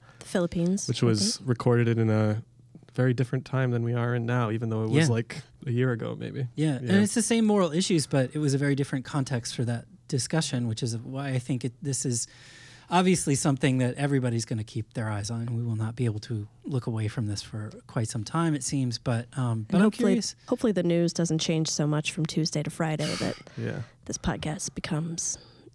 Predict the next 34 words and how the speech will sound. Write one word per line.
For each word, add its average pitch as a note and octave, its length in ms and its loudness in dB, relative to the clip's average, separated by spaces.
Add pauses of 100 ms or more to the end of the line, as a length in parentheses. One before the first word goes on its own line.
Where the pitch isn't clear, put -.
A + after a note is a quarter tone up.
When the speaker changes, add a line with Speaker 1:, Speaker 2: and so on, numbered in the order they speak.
(160)
Speaker 1:
obsolete F#3 580 0
or D#3+ 580 2
Speaker 3:
Yeah. C3 420 4
Speaker 1:
super - 280 -2
relevant. A3 420 2
<laughs> - 880 0
Speaker 3:
Well, G3 260 6
I E3 100 4
mean, E3+ 180 6
we E3+ 100 6
can D#3+ 220 0
safely F#3+ 340 2
assume C#3+ 280 2
that C3+ 120 2
you B2+ 180 -2
still C3+ 340 0
won't A#2 260 -2
be A#2 200 -6
able A2 260 -2
to - 120 -4
travel G#2+ 360 0
to A2 120 -2
Speaker 1:
Yeah, G#2+ 60 2
Speaker 3:
North G#2 160 -2
Korea, G#2 500 -2
you - 60 -4
Speaker 1:
absolutely. A#2+ 360 0
Speaker 3:
know. G#2+ 60 -4
Speaker 2:
There A#2 120 4
just A#2 160 2
may B2+ 120 6
have A2+ 120 6
been A2+ 120 4
another G#2+ 500 4